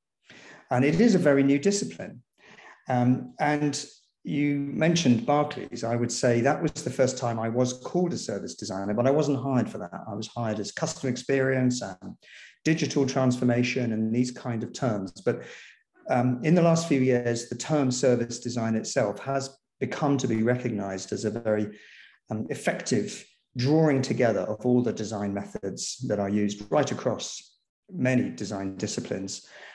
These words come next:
And, and the story really, uh, of Barclays was one of moving into a digital transformation role,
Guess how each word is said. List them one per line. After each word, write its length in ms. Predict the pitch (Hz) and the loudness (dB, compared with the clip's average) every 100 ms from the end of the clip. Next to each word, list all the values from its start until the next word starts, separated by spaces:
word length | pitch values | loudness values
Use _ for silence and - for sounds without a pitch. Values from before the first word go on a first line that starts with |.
| - - | -12 -2
And, 360 | 151 160 165 - - _ _ _ _ _ - - - | 2 4 2 -2 -16 _ _ _ _ _ -14 -8 0
and 200 | 156 160 - | 2 2 2
the 80 | - | -4
story 640 | - - 185 196 160 123 | -4 0 2 2 4 4
really, 480 | 120 135 127 120 123 - | 4 4 4 0 -2 -4
uh, 280 | 123 117 113 | -4 -4 -4
of 220 | 113 - | -4 0
Barclays 560 | 127 143 - 101 101 | 2 0 -4 -10 -8
was 140 | 113 110 | -8 0
one 180 | 127 127 | 2 2
of 160 | 120 | 2
moving 340 | 127 156 139 113 | 4 4 4 2
into 480 | 110 104 - 117 | 2 0 -4 -2
a 80 | 107 | -2
digital 560 | 104 143 143 127 - 104 | 0 -2 -2 -6 -6 -8
transformation 840 | - 110 107 - 110 110 - 101 | -4 -4 -4 -4 -2 -2 -4 -8
role, 340 | 95 90 98 | -6 -6 -6